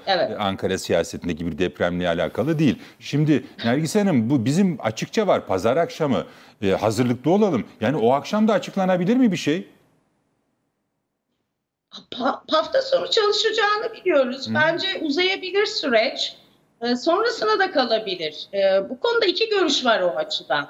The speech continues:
Speaker 1: Öncesi bizim beklentimiz, kabine değişimi için söylüyorum.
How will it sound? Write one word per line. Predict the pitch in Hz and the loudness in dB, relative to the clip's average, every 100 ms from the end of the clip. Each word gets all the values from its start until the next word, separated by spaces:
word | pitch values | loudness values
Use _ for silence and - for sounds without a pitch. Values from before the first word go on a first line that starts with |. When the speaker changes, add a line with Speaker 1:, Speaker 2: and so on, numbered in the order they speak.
| - _ _ - | -12 _ _ -2
Speaker 1:
Öncesi | 277 339 359 359 392 370 233 214 | 0 2 0 0 2 2 0 -6
bizim | - 311 | -14 -4
beklentimiz, | 330 320 339 330 330 - 311 339 - - - - | -2 0 0 0 0 -4 -6 -8 -10 -20 -12 -6
kabine | 240 277 311 | 0 0 0
değişimi | 294 262 254 214 | -2 -2 -2 -4
için | 196 - | -4 -8
söylüyorum. | 185 - 185 170 165 156 156 277 | -10 -2 0 0 2 2 2 0